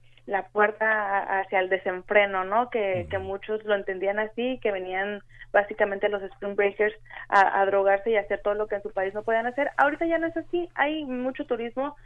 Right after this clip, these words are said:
Speaker 1: la Avenida Revolución, eh, renació, pero ya no en el sentido, por ejemplo, que tú lo planteas, sino que de, de cierta manera un poco más sano. Entonces, afortunadamente por eso no se tienen que preocupar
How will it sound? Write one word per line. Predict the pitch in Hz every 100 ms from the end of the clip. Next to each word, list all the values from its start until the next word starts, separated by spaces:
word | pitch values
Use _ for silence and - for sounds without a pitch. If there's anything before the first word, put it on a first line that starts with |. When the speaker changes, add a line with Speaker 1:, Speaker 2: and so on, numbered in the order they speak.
| - -
Speaker 1:
la | 220
Avenida | 214 220 247
Revolución, | 269 233 202 208 220 220 240 240 - - -
eh, | 214 208
renació, | 202 202 190 185 233 262 294
pero | 262 220 208
ya | 202 214
no | 214 220 220 220 226 226
en | - 208 202
el | 196
sentido, | 202 196 208 208
por | 220
ejemplo, | 208 208
que | 220
tú | 214
lo | 208
planteas, | 214 214 214 277 294
sino | 262 214
que | 202 208
de, | 202 202 196
de | 214 220
cierta | 214 240
manera | 226 214 220
un | 220 214
poco | 220 220
más | 214 208 208
sano. | - 196 196 - - - -
Entonces, | 214 208 214 214 240 - - -
afortunadamente | 208 220 226 220 233 247 247
por | 254 214
eso | 220 226
no | 220
se | 220
tienen | 220 220
que | 226
preocupar | 214 208 - 202 202 214